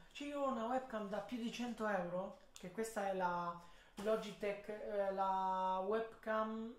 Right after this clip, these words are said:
Logitech C novecentoventidue Pro, se non ricordo male, e questa costava prima del, mm, del Black Friday intorno ai centotrenta, centoquaranta euro. Io l'ho pagata ottanta, l'ho pagata poi con i soldi miei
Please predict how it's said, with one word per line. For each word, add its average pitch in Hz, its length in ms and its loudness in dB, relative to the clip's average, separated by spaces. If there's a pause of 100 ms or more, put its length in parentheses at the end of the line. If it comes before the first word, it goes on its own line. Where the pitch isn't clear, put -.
(120)
Logitech 226 720 -2 (680)
C 254 540 -2
novecentoventidue 214 1040 0
Pro, 214 300 0
se 196 160 -6
non 190 160 -4
ricordo 202 380 -2
male, 185 540 -4 (420)
e 196 100 -6
questa 220 380 -4
costava 220 680 -2 (440)
prima 240 380 -4
del, 202 600 0
mm, 196 340 -4 (260)
del 202 180 -2
Black 202 240 -4
Friday 214 340 -4
intorno 196 420 -6
ai 180 120 -8
centotrenta, 196 720 -6
centoquaranta 190 840 -2
euro. 175 480 -4 (320)
Io 202 100 -2
l'ho 196 100 0
pagata 185 300 -4
ottanta, 165 680 -8 (1040)
l'ho 185 120 -10
pagata 175 260 -2
poi 170 160 -6
con 170 120 -10
i - 60 -14
soldi 185 260 -8
miei 185 200 -4